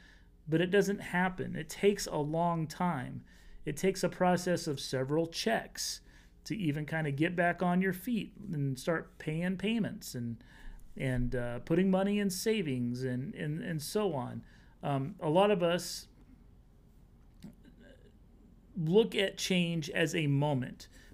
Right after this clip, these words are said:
because that's how it's been portrayed in media to us, or, uh, in even conversation with others when people, "I quit smoking cold turkey," or, or, you know, "That was the day that I knew I had to do something about my weight."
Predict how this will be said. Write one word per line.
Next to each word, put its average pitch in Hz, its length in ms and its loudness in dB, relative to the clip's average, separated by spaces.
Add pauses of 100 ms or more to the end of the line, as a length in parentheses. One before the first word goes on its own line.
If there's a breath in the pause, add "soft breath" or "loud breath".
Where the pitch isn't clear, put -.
because 143 200 0
that's 180 240 4
how 185 220 2
it's 170 140 -2
been 151 520 -2 (880)
portrayed 160 640 2
in 151 360 0
media 175 460 0
to 135 220 -4
us, - 400 -10 (420 loud breath)
or, 147 600 4
uh, 143 420 0
in 180 360 4
even 190 440 0
conversation 185 720 2
with 160 160 2
others - 500 -2
when 135 140 -2
people, 139 460 -2 (280 loud breath)
"I 147 140 4
quit 185 320 4
smoking 175 560 2
cold 170 340 4
turkey," 127 500 0
or, 120 260 -2 (400 loud breath)
or, 131 360 2
you 143 120 -2
know, 131 180 2
"That 180 240 6
was 180 160 4
the 160 100 2
day 170 280 4
that 151 140 0
I 143 100 0
knew 165 200 2
I 143 80 0
had 185 280 2
to 180 60 2
do 165 180 0
something 156 360 -2
about 143 320 0
my 135 140 -2
weight." 139 460 -2